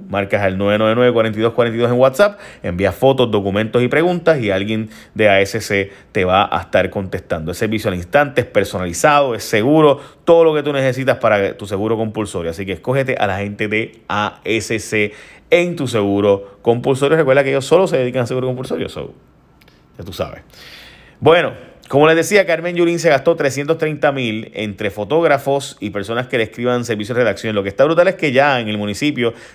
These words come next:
tienen gente que hace ese trabajo. O sea, la oficina de comunicaciones allí de San Juan tienen ya gente que hace el trabajo de, de fotografía y de medios de prensa y demás, pero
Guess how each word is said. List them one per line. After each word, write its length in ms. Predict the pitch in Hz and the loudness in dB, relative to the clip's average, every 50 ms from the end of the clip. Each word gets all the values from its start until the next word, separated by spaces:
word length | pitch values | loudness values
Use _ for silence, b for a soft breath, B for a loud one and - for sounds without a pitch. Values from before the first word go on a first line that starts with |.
| B B | B B
tienen 260 | 120 120 139 165 165 | 0 0 0 0 0
gente 380 | 131 123 156 202 202 208 202 - | 0 0 0 0 0 0 2 4
que 60 | 127 | 2
hace 100 | 127 - | 2 2
ese 140 | 165 160 160 | -2 -2 2
trabajo. 520 | 165 139 110 135 175 196 139 - - - _ _ _ _ _ _ - | 4 4 6 4 4 2 -2 -10 -16 -20 _ _ _ _ _ _ -10
O 60 | - | -2
sea, 120 | 113 104 | 0 0
la 80 | 98 95 | 0 0
oficina 260 | 90 90 90 110 139 | -2 -4 -2 -2 -2
de 80 | 160 160 | 0 0
comunicaciones 580 | 175 165 160 151 143 139 131 - 147 151 143 | -2 -2 -2 -2 0 -2 -2 -2 -2 -4 -2
allí 420 | 131 120 117 127 123 110 101 - B B B B B B B B | -2 -2 -2 -2 -4 -4 -6 -10 B B B B B B B B
de 220 | 101 95 113 113 | -10 -6 -4 -4
San 180 | 107 127 117 110 | -2 -2 -4 -2
Juan 300 | 127 139 131 117 107 101 | -2 -2 -2 -2 -4 -4
tienen 320 | 101 104 120 165 170 147 | -4 -2 0 0 -2 0
ya 240 | 127 151 - - - | 0 0 0 0 0
gente 260 | 131 135 135 165 156 | -4 -4 -4 -6 -6
que 100 | 127 123 | -2 0
hace 200 | 120 147 156 180 | 0 0 0 -2
el 100 | 165 156 | -4 -2
trabajo 460 | - 131 131 147 143 131 160 131 98 107 - - | 0 2 2 4 2 2 0 -2 -4 -4 -8 -6
de, 180 | - 110 90 B B B B B B B B | -4 -4 -4 B B B B B B B B
de 160 | - 113 - | -2 -2 -2
fotografía 1000 | - - 92 90 104 104 104 104 - - 131 131 139 143 143 143 135 131 131 117 | -2 -2 -6 -4 -2 0 -2 -2 -2 -2 -2 0 0 2 2 4 4 4 4 2
y 100 | 110 98 | 0 -2
de 340 | 92 92 92 92 92 90 87 | -4 -6 -4 -4 -4 -6 -6
medios 360 | 87 90 101 101 107 113 117 | -8 -6 -6 -4 -4 -4 -4
de 80 | 123 123 | -4 -2
prensa 280 | 127 127 120 123 - 151 | -2 -2 -4 -2 -2 -4
y 40 | |
demás, 240 | 143 143 143 151 160 160 | -2 0 0 0 0 2
pero 360 | 165 170 190 208 214 214 - | 2 4 4 4 0 -2 -4